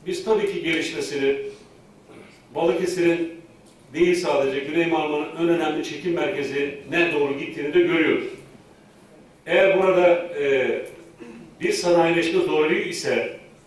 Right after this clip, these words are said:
ben isterim ki Erdek Körfezi'miz, Erdek turizm merkezi olarak bundan hiçbir şekilde etkilenmez.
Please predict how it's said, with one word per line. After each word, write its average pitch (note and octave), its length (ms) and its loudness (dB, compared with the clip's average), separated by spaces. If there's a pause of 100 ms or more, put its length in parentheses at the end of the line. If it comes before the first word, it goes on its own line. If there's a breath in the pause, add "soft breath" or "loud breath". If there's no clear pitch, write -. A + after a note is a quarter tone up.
(180)
ben F3 120 4
isterim F3 480 4
ki A#2 280 -2 (600)
Erdek E3+ 380 0
Körfezi'miz, C#3 840 -4 (1300)
Erdek D3 460 2 (360)
turizm D#3+ 340 2
merkezi C#3 420 -2
olarak B2+ 380 0
bundan C#3+ 460 -2 (200)
hiçbir - 240 -12
şekilde B2+ 400 -6
etkilenmez. - 600 -10